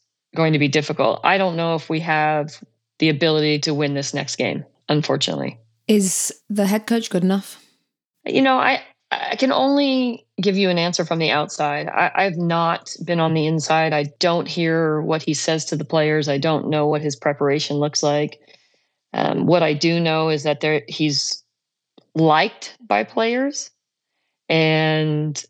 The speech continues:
Speaker 1: that he's really great with PowerPoint presentations and details. <laughs>
Speaker 2: Uh, Brandy, Brandy, okay. Um, so being liked, as you would know, is not important.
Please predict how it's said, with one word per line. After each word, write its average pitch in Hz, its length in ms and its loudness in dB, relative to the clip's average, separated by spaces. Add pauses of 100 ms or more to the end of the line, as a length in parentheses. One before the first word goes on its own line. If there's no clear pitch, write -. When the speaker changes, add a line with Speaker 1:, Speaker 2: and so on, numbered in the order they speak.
(160)
Speaker 1:
that 156 600 2
he's 160 420 -2
really 165 440 0
great 156 520 0
with 151 520 -4 (600)
PowerPoint 160 500 0
presentations 147 840 -2 (720)
and 143 680 0 (380)
details. - 600 -2 (420)
<laughs> 190 80 -6 (460)
Speaker 2:
Uh, 202 160 2
Brandy, 208 480 2
Brandy, 190 360 -2
okay. 190 240 0 (160)
Um, 214 600 4 (320)
so 214 320 2
being 240 280 2
liked, 220 500 2
as 196 160 0
you 202 160 2
would 185 180 0
know, 190 340 4
is 180 160 0
not 180 220 -2
important. 160 500 -6